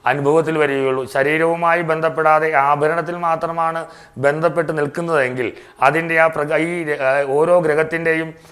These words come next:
അതിൻ്റെ പ്രകാശകിരണങ്ങളെ ആഗിരണം ചെയ്ത് നമ്മുടെ ശരീരത്തിലേക്ക് കടത്തി വിട-, വിടേണ്ടതായിട്ടുണ്ട്. അങ്ങനെ വിടണമെങ്കിൽ ശരീരവുമായി സ്പർശിച്ച് ഇത്തരം രത്നങ്ങൾ നിന്നാൽ മാത്രമേ അതുകൊണ്ട്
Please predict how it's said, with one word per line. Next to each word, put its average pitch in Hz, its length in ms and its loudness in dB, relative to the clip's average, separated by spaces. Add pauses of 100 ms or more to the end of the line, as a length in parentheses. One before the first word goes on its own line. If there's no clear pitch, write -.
(400)
അതിൻ്റെ 180 280 2
പ്രകാശകിരണങ്ങളെ 175 1200 4
ആഗിരണം 175 680 2
ചെയ്ത് 170 240 0
നമ്മുടെ 160 280 -2
ശരീരത്തിലേക്ക് 165 640 -2
കടത്തി 160 360 2
വിട-, 160 340 4
വിടേണ്ടതായിട്ടുണ്ട്. 143 1000 0 (340)
അങ്ങനെ 165 280 -2
വിടണമെങ്കിൽ 175 800 0 (360)
ശരീരവുമായി 160 1000 4 (300)
സ്പർശിച്ച് 185 920 0
ഇത്തരം 151 440 -2
രത്നങ്ങൾ 165 440 -4
നിന്നാൽ 143 340 0
മാത്രമേ 135 540 -2 (260)
അതുകൊണ്ട് 127 600 -2